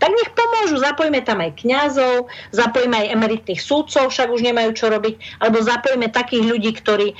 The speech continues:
proste majú prax, majú skúsenosť, ale nedávajme pre Boha, prosím, ako teoretikov, alebo ľudí, ja si vážim akademikov, ja si vážim rôzne, ale nie takých, že proste teore-, do zariadenia, hej. Čiže kľudne môžeme urobiť nejakých dvadsaťštyri miest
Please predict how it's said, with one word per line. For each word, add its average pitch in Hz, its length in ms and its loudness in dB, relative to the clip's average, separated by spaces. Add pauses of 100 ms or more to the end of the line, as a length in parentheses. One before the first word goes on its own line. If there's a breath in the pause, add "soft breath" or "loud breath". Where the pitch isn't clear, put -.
(160 loud breath)
proste 208 320 0
majú 226 440 0
prax, 226 440 -2
majú 214 240 2
skúsenosť, 220 720 -2 (180 loud breath)
ale 240 220 2
nedávajme 269 800 0
pre 233 240 0
Boha, 220 400 -2
prosím, 233 400 -2 (160 loud breath)
ako 220 320 0
teoretikov, 254 880 0
alebo 208 480 0
ľudí, 214 420 0 (300 loud breath)
ja 220 180 4
si 226 140 -2
vážim 240 480 2
akademikov, 220 560 0
ja 214 120 0
si - 120 -4
vážim 226 480 0
rôzne, 226 240 0
ale 220 320 -2 (160 loud breath)
nie 285 160 2
takých, 254 420 0
že 226 160 2 (460 loud breath)
proste 233 320 0
teore-, 247 400 0
do 214 160 0 (300)
zariadenia, 180 400 -2
hej. 226 160 2
Čiže 254 200 2 (200 loud breath)
kľudne 440 400 0
môžeme 294 320 2
urobiť 277 320 0
nejakých 226 400 -2
dvadsaťštyri 277 640 0
miest 262 260 0